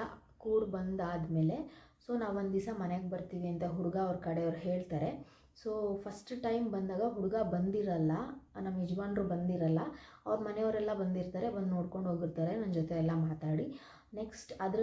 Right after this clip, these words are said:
ನೆಕ್ಸ್ಟ್ ವೀಕು ನಮ್ಮ ಯಜಮಾನ್ರು ಅವ್ರ ಮನೆಯವರೆಲ್ಲ ಬಂದು, ಆ, ಓಕೆ ಅನ್ನೋ ಥರ ಆಗಿದೆ, ಆಗಿತ್ತು. So, ಅದ್ರ ನೆಕ್ಸ್ಟ್ ವೀಕು ಹುಡುಗಿ ಅವ್ರ ಮನೆಯವರು ಹುಡುಗ ಮನೆ ನೋಡೋದಕ್ಕೆ ಅಂತ ಹೋಗ್ತಾರೆ.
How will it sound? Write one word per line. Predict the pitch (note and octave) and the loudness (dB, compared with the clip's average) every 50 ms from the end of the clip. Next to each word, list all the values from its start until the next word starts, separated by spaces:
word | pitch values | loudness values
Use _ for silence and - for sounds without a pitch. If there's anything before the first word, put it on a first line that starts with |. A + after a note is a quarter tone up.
| A3 G#3 | 2 0
ನೆಕ್ಸ್ಟ್ | G3 G3 - - - G#3 | -2 -6 -8 -10 -12 -8
ವೀಕು | G3+ G3+ G3 G3 - - D#4+ | -4 -4 -2 -2 0 2 2
ನಮ್ಮ | D#4 D4 - - | 4 4 2 0
ಯಜಮಾನ್ರು | G3 F#3+ E3+ F3+ F3+ F#3 F3+ F3+ F#3 G3+ G#3 | 0 0 -2 -2 -2 0 0 -2 0 0 0
ಅವ್ರ | G3 F#3 F3+ | 2 2 2
ಮನೆಯವರೆಲ್ಲ | F3+ F3 F3 F3+ F#3 F#3 F3+ E3+ E3 E3 F3+ F3+ | 0 0 0 0 0 0 0 0 0 0 -2 -2
ಬಂದು, | F3+ F3 E3 E3 E3 E3+ A#3 D#4+ D#4+ D#4+ - - - - - - - - - A#3+ | -2 0 0 0 0 2 0 0 0 -2 -8 -16 -20 -20 -20 -20 -20 -12 -6 -4
ಆ, | A3+ A3 - | -2 -2 0
ಓಕೆ | B3+ A3+ G#3+ G#3+ - - G#3+ G#3 G3 F#3+ | 2 4 4 4 4 2 4 4 6 4
ಅನ್ನೋ | F#3 F3+ F3+ F3 | 4 2 0 0
ಥರ | E3+ F3+ F3+ A3+ | 2 2 2 2
ಆಗಿದೆ, | A#3+ A#3 F3+ F#3 F3+ F3 F3 F3 E3 - F3+ A#3+ C#4+ - - - - - _ _ _ _ - | 2 0 0 0 2 2 2 0 0 -2 -4 -4 -6 -8 -12 -16 -20 -20 _ _ _ _ -8
ಆಗಿತ್ತು. | - G3 G3 G3 G3 F#3+ G3+ - - - D#4 D#4 - - - - - | -4 -2 0 0 0 -2 -2 -2 -4 -2 -2 -4 -4 -8 -12 -10 -2
So, | - D4 C#4+ C#4 C4+ C4+ C4 C4 - | 2 4 4 6 6 6 6 4 4
ಅದ್ರ | A3+ A3 A3+ C4+ C4 | 2 2 4 4 4
ನೆಕ್ಸ್ಟ್ | C4 B3 B3 - - - A#3+ | 4 4 4 0 -4 -8 -6
ವೀಕು | A3 A3 G#3+ G#3+ - E4 F4+ F4+ F4 D#4+ C4+ B3 A3+ A3 G#3+ A3 - | -6 -6 -6 -6 -4 -4 -2 2 4 6 8 8 8 8 6 4 0
ಹುಡುಗಿ | - B3+ B3+ A#3+ - - C4 C4 | 0 2 2 2 2 4 6 6
ಅವ್ರ | C4 B3 A#3+ | 8 8 6
ಮನೆಯವರು | A#3 A3+ A3+ A3 G#3+ G#3 G#3 A3 C#4+ E4 E4+ D#4+ C#4+ B3+ A#3 | 4 2 2 0 0 0 0 2 4 4 6 6 4 4 4
ಹುಡುಗ | - A3 G#3+ G#3 G#3+ G#3+ | 2 2 0 2 2 2
ಮನೆ | G#3 G3+ G3+ G3 G3 | 0 0 0 0 0
ನೋಡೋದಕ್ಕೆ | F#3 F#3 F#3 F3 F3 E3+ D#3+ E3 - F3+ F3+ | 0 0 0 0 0 -2 -2 -4 -4 -2 -2
ಅಂತ | F3 E3+ E3 | -2 -2 -2
ಹೋಗ್ತಾರೆ. | F3+ E3+ F3+ E3 E3 - - D#3+ D#3+ A3+ C4+ C4+ - - - - | -2 -2 -2 -4 -6 -6 -4 -4 -2 -2 -2 -6 -10 -14 -18 -20